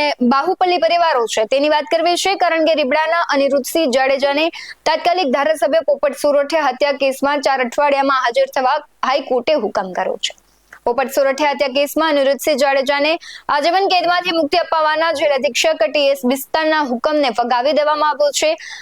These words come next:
અને અનિરુદ્ધસિંહને સરેન્ડર કરવા આદેશ કરાયો છે. આ ઉપરાંત દરરોજ હાજરી પુરાવવાનો અને પાસપોર્ટ જમા કરાવવાનો પણ આદેશ કરાયો છે. ત્યારે અનિરુદ્ધસિંહ જાડેજા અને તેમના પુત્ર રાજદીપસિંહ જાડેજાને હાલ પોલીસ અમિત ખૂંટ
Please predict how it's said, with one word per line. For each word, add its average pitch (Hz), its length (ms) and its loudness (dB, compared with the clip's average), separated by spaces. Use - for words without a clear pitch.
અને 349 300 0
અનિરુદ્ધસિંહને 392 840 0
સરેન્ડર 330 500 2
કરવા 285 300 0
આદેશ 226 360 -4
કરાયો 190 340 -4
છે. - 60 -8
આ 285 140 0
ઉપરાંત 349 360 0
દરરોજ 370 400 2
હાજરી 320 380 0
પુરાવવાનો 339 500 2
અને 370 100 2
પાસપોર્ટ 320 460 0
જમા 302 200 2
કરાવવાનો 277 500 0
પણ 330 180 0
આદેશ 302 360 0
કરાયો 285 320 2
છે. 294 80 2
ત્યારે 262 160 2
અનિરુદ્ધસિંહ 262 560 0
જાડેજા 294 420 2
અને 349 160 4
તેમના 381 260 2
પુત્ર 370 200 0
રાજદીપસિંહ 359 560 0
જાડેજાને 320 520 2
હાલ 294 180 0
પોલીસ 294 340 2
અમિત 285 240 0
ખૂંટ 311 240 0